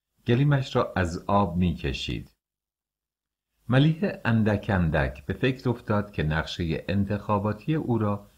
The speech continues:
وارد عمل کند. یک روز سر صبحانه موضوع را با او در میان نهاد.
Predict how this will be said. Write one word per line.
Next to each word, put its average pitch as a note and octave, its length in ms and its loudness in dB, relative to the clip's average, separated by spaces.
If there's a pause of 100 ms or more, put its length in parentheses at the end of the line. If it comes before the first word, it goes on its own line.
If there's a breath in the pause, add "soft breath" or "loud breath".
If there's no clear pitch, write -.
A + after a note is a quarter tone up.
(120)
وارد E2+ 400 2
عمل D#2 460 0
کند. - 500 -6 (1040)
یک G3 180 2
روز - 560 -2
سر C3 300 2
صبحانه E2 580 -2
موضوع G2+ 540 2
را A2+ 100 2
با F2+ 140 0
او F2+ 160 2
در D#2+ 260 0
میان D2+ 280 0
نهاد. B1 460 -4